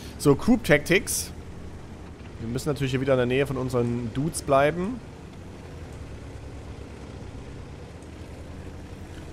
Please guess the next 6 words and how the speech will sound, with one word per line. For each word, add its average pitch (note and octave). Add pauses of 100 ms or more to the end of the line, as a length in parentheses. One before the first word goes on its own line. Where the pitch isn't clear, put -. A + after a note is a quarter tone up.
(800)
Dass A#2+ (120)
wir A#2+
hier A#2
den A2+
Bonus G#2+
bekommen. G2+